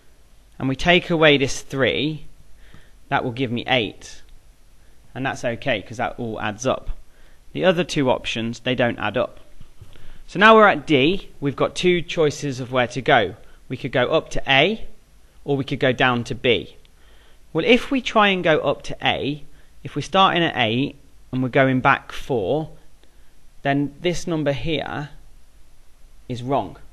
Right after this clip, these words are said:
It can't be five, because eight take away four would be four. So it's not that direction. We're gonna go down to B, because eight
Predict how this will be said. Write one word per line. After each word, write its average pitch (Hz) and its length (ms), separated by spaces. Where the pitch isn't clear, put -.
It - 140
can't - 260
be 117 60
five, - 680
because - 320
eight - 240
take 120 200
away 117 140
four 113 420
would 104 200
be 120 80
four. 127 500
So - 180
it's - 180
not 143 440
that 135 260
direction. - 720
We're 120 80
gonna 123 180
go 117 140
down 117 320
to 110 100
B, 117 540
because 120 380
eight 139 400